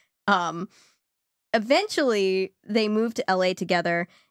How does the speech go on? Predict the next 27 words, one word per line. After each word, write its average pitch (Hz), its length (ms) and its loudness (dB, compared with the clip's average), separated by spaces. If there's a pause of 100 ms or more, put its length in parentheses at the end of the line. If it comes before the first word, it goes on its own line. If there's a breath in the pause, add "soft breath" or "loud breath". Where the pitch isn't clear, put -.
(100)
and 208 220 2
were 214 80 2
roommates 226 380 0
in 208 80 2
an 202 60 2
apartment 202 440 -2
that - 220 -2
Tommy 202 440 0
had 190 200 -2
already 196 420 0
owned. 208 300 0
According 254 320 0
to 247 80 -6
Greg, 233 340 0
Tommy 254 480 0
was 196 240 0
also 214 480 2
a 196 60 -4
terrible 202 400 0
<laughs> - 0 -
roommate 202 440 2
on 214 140 0
top 190 220 2
of 185 80 -4
being 185 200 0
a 185 60 0
terrible 175 500 0